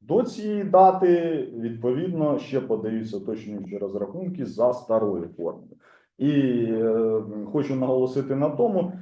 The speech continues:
що незалежно від того, які показники,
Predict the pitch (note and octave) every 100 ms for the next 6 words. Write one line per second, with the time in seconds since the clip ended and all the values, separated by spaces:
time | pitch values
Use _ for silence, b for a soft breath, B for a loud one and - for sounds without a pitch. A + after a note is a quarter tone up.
0 | - - - G3 F3 E3+ D#3+ D#3+ D3 A#2
1 | A2 A#2 A2+ B2 A#2+ G3 F#3+ C3 A#2+ A#2
2 | - - B2+ C#3 B2+ C3+ C3 C3+ C3 G#2
3 | -